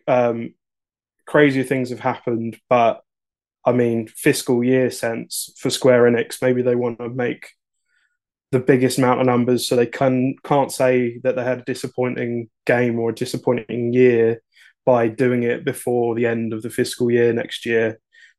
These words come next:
for, uh, companies. Um, and I think story-wise, they're kind of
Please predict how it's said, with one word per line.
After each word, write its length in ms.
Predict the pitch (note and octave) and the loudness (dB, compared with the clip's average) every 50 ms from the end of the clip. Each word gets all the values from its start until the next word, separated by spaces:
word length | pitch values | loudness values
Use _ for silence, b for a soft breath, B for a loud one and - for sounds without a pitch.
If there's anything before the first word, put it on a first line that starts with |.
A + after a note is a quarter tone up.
| - | -10
for, 560 | - - B2 A#2 A#2 A2+ A2+ A2+ A2 A2 - _ _ _ _ | -4 0 2 2 4 4 4 2 0 0 -4 _ _ _ _
uh, 220 | - A#2 A2+ A2 G#2+ | -2 -2 -2 -2 -4
companies. 720 | - - A#2 A2+ A2 - A2+ A2 A2+ A2+ G#2+ A2 - - _ _ _ B B B B B B B B - - | -4 -4 -4 -4 -4 -4 -4 -4 -4 -4 -4 -6 -8 -16 _ _ _ B B B B B B B B -2 2
Um, 500 | B2 A#2+ A#2+ A#2+ A2+ A#2 A#2 A2 A2 _ _ _ _ _ _ _ _ _ _ _ - | 2 4 4 4 2 2 0 -2 -6 _ _ _ _ _ _ _ _ _ _ _ 0
and 540 | C#3 C3+ C3+ C3 C3 C3+ C3 C3 C3 B2+ - - - _ _ _ - | 2 4 4 6 6 6 4 2 0 -2 -6 -12 -16 _ _ _ -8
I 40 | C3+ | 0
think 320 | - D3+ C#3+ C3 - - | 2 2 2 2 0 -6
story-wise, 880 | - - - D3+ D3 D3+ C#3+ C#3 B2+ A#2+ A#2+ A#2+ A#2+ B2 B2 A#2+ - - _ _ _ _ _ _ - | -4 0 6 8 8 10 8 8 6 4 4 4 2 0 -2 -6 -12 -16 _ _ _ _ _ _ -2
they're 160 | - B2+ B2 | 0 0 0
kind 340 | B2 - - - C#3+ C#3+ C#3 | 0 -2 0 2 2 2 2
of 180 | C3+ B2+ A#2 | 0 -2 -4